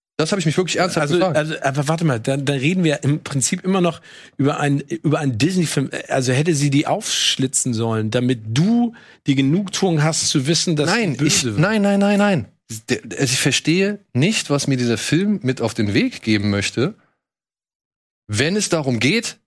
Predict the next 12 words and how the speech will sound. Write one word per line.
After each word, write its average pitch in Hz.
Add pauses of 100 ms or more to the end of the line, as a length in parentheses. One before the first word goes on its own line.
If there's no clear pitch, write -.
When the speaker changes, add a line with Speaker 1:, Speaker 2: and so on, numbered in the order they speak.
(160)
Speaker 1:
dass 127
am 220
Ende 208
die 226
Figur 180
rauskommt, 170
die 113
wir 208 (100)
anhand 127
von 151
was 117
kennen. 87